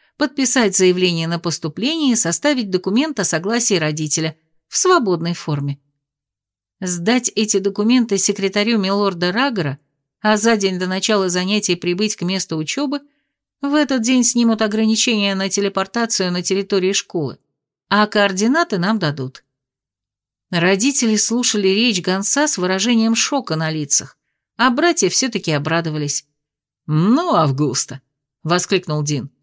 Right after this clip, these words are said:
«Ну ты даешь!» Адор хлопнул ладонью по столу и сказал гордо:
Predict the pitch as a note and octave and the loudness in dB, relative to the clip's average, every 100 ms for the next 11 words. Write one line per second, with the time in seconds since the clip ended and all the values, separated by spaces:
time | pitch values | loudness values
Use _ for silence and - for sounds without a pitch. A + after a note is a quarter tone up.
0 | _ - F#3+ B3 A#3 A3 G#3+ F3+ F#3 D#3 | _ 2 4 6 4 4 2 4 2 0
1 | C3 A#2 - - _ _ _ _ _ A3+ | -2 -4 -6 -8 _ _ _ _ _ 0
2 | G#3+ C#4+ C4+ - A#3+ A#3 G3+ F#3 G3 G3+ | 2 2 2 0 0 0 0 2 2 2
3 | G#3 E3+ E3+ - E4+ - B3+ A#3+ G#3 - | 2 0 -2 0 0 0 0 2 0 0
4 | F3 F#3 F#3 D3+ C#3+ B2+ C3+ | -2 0 -2 -2 -4 -6 -12